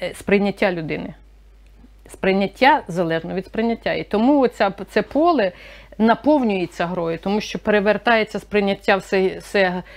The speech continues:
глибше і глибше, і людина, е, не, не приймаючи себе як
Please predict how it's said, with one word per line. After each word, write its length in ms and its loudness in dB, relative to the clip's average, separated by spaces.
глибше 440 2
і 60 2
глибше, 400 -6
і 140 -2
людина, 560 -2
е, 140 -6
не, 380 -2
не 200 0
приймаючи 760 0
себе 460 0
як 540 -4